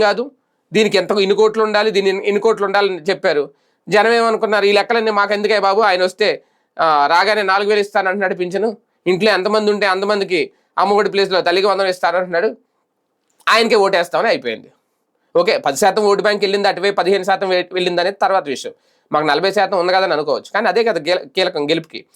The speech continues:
So ఈసారైనా ఇప్పుడైనా కాస్తంత మేలుకోవాలి. సోషల్ మీడియాలో కీలక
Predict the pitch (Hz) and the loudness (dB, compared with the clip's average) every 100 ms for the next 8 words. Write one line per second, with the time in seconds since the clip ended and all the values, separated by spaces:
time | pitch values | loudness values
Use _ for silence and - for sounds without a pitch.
0 | _ _ - - - 214 254 254 190 131 | _ _ -8 -2 0 0 2 2 2 0
1 | 135 - _ _ _ _ _ _ _ - | -4 -8 _ _ _ _ _ _ _ -4
2 | 175 165 254 170 143 208 - _ _ _ | -2 2 2 4 2 -4 -10 _ _ _
3 | _ 202 202 220 185 175 220 233 147 113 | _ -2 0 -2 -2 2 2 2 0 -2
4 | 104 _ _ _ _ _ _ _ _ - | -6 _ _ _ _ _ _ _ _ -8
5 | - 220 240 262 247 240 240 233 240 254 | 0 0 2 2 2 2 0 0 0 0